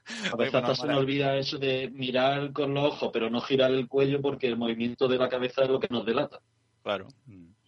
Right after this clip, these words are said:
Speaker 2: Pues sí, pues sí. Y las gafas de sol es otro añadido.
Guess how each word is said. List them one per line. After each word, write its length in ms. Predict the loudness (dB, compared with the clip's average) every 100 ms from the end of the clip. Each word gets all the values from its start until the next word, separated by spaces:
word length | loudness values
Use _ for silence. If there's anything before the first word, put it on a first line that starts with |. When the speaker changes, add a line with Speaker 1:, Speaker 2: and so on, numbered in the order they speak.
| _ _ _
Speaker 2:
Pues 180 | -4 -2
sí, 100 | -2
pues 200 | -2 -4
sí. 160 | -8 -12 -6
Y 100 | -2
las 120 | 0
gafas 260 | 0 0 0
de 60 |
sol 360 | 0 -4 -8 -12 -8
es 100 | -4
otro 260 | -2 0 0
añadido. 440 | 0 -2 -4 -6